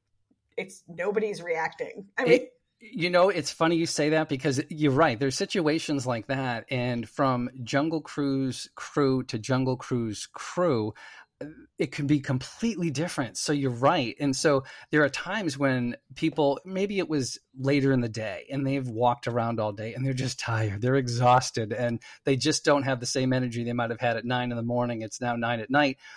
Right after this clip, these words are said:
Speaker 2: I would say to them, "Now remember, folks, a boo is better than no response at all. And since you didn't boo at that one,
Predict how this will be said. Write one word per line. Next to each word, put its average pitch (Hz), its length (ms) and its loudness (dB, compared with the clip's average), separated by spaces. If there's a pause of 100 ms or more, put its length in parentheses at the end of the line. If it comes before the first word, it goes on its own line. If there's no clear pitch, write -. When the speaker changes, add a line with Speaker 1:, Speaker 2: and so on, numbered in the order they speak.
(300)
Speaker 2:
I 127 160 4
would 139 320 2
say 139 220 0
to 127 100 0
them, 120 220 -2
"Now 117 140 -4
remember, 127 340 -4
folks, - 520 -12 (220)
a 113 100 -8
boo 185 480 -4
is 139 160 -4
better 143 220 2
than 123 200 -2
no 139 160 0
response 131 520 -2
at 117 80 -4
all. - 260 -6 (280)
And 127 120 0
since 196 180 -2
you 160 80 2
didn't 151 200 2
boo 143 160 4
at 117 80 0
that 135 180 0
one, 104 180 -6